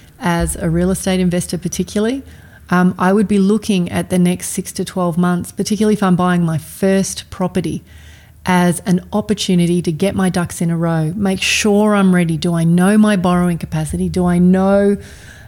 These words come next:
um, how much cash I have? Am I good with my money? Am I being a great steward? Are there things that I need to do to clean up house? Are there tax returns I need to do? So that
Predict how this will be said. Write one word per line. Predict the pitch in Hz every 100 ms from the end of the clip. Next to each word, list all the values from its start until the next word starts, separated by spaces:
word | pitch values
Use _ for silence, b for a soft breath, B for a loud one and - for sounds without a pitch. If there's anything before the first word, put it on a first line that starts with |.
| -
um, | 180 175 175
how | - 185
much | 196 -
cash | - 196 190 185
I | 170
have? | 156 160 -
Am | 185
I | 170 170
good | 151 202 208
with | 202
my | 190 180
money? | 175 175 170
Am | 165
I | 160 165
being | 151 190 196
a | 190
great | 156 185 180
steward? | - - 190 175 147 - B B B B
Are | - 185
there | 180 185
things | 180 220 214 214 -
that | 190
I | 185
need | 185 185 185
to | -
do | 170 180
to | 180
clean | - 180 175
up | 170 185
house? | 175 165
Are | 175
there | 170
tax | - - -
returns | 190 180 180 170
I |
need | 170 165
to | 175
do? | 175 170 B B B B
So | - - 233 262
that | 240 208 156 -